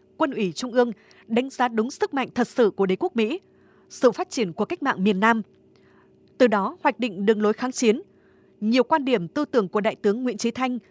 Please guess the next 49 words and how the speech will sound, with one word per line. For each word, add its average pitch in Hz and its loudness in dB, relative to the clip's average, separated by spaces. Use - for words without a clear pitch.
thể 254 4
hiện 214 0
chiến 240 -2
lược 311 0
tiến 233 2
công 294 0
với 233 2
niềm 269 -2
tin 254 -4
nhất 359 0
định 247 -2
thắng 226 -4
Mỹ, 247 0
cùng 262 2
với 226 0
những 254 -2
phương 285 -2
châm 262 -2
chỉ 233 -2
đạo 196 -2
tác - -2
chiến 262 0
độc 240 2
đáo 208 -2
được 208 0
Ban 240 0
Chấp - -10
hành 208 -6
Trung 285 -6
ương 277 -4
Đảng 190 -4
nghiên 262 -2
cứu, 233 4
chắt 370 -2
lọc, 208 2
đưa 233 4
vào 208 0
các 349 -6
nghị 220 2
quyết - -4
Trung 247 -4
ương 247 0
như 233 2
Nghị 220 0
quyết 339 -2
Trung 277 -6
ương 285 -4
mười 226 2
một, 190 2